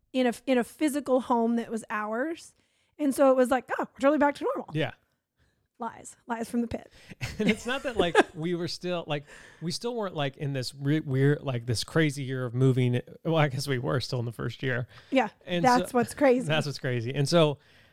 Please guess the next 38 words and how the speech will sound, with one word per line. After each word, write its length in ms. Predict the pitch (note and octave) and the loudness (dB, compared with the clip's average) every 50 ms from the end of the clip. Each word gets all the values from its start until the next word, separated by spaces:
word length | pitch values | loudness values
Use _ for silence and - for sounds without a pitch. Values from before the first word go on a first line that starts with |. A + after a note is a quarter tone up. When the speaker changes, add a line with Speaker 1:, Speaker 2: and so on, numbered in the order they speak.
| _ _ _ D3+ | _ _ _ 0
Speaker 2:
I 220 | E3 F#3+ G#3 G#3 | 0 2 2 0
felt 280 | - - F#3 E3+ D#3 D3+ | -2 -2 -4 -4 -2 -2
like 160 | C#3 C3+ - | -4 -6 -4
twenty 220 | - C#3+ C#3 C3+ | -2 -2 -2 0
twenty-two 400 | A2 B2+ B2+ A#2 A2 A#2 C3 A#2+ | -2 -2 -2 -2 0 2 2 2
was 120 | A2+ A2 A#2 | 4 2 2
gonna 140 | A#2+ A#2 | 0 0
be 120 | A2+ A#2 A2+ | 0 0 -2
a 40 | A2+ | -2
year 200 | A#2+ A#2+ A#2+ A#2 | -2 -2 -2 -2
of 80 | A2+ A2 | -2 -4
advancing, 760 | G#2 A#2 A2+ G#2+ G#2+ G#2+ G2+ G2+ - A#2+ A2+ A#2 B2 - - - | -4 -4 -4 -2 -2 -2 -4 -4 -4 -6 -4 -4 -6 -6 -8 -8
and 140 | - C#3+ C#3 | -6 -6 -6
it, 80 | - - | -6 -6
and 160 | - C#3 B2+ | -6 -6 -4
it 60 | C3 | -2
really 240 | C#3+ D3+ E3 D#3+ C#3+ | 2 2 4 4 4
hasn't 460 | A#2 G#2+ A2+ A2+ A2+ G#2 A2+ A#2 A2+ | 2 0 0 0 0 0 -2 -4 -6
been. 180 | A#2 B2 B2 - | -6 -8 -8 -8
Our 120 | - A#2+ | -8 -8
first 280 | - - D#3+ D#3+ - - | -2 0 0 0 2 0
collection 340 | - D3 C#3+ - - C3+ B2+ | 0 0 0 0 -4 -4 -2
didn't 160 | B2+ A2+ B2 | -2 -2 -2
do 120 | A#2+ A#2 A#2 | -4 -6 -6
as 100 | A2+ A#2 | -6 -4
well 140 | A#2 A2 | -4 -4
as 100 | G#2+ G#2 | -4 -4
we 80 | B2+ A#2+ | -6 -6
thought. 400 | - - F#3 F3 E3+ E3 - - _ _ _ _ _ | -2 2 4 4 4 4 2 -4 _ _ _ _ _
Neither 220 | C#3+ B2 A2+ A2+ | -4 -2 0 0
did 160 | G#2+ A2 G#2+ | 0 0 0
our 100 | A2+ A2+ | -2 -2
second. 480 | - - F#3 F3 E3 - E3 D3+ D3 - - _ _ _ B3+ | -2 0 0 0 2 2 2 2 2 -2 -6 _ _ _ -2
Speaker 1:
Mm-hmm. 220 | A#3 A#3 A#3 A3+ G#3+ - _ - | 0 0 0 0 -4 -6 _ -18
Speaker 2:
A-, 60 | C3+ - _ | -20 -14 _
as, 300 | - C#3 C3 A#2 - - - _ _ _ _ _ | -6 -4 -4 -4 -6 -6 -8 _ _ _ _ _
you 120 | - C#3+ B2+ | -2 0 0
know, 120 | B2 - | 0 -2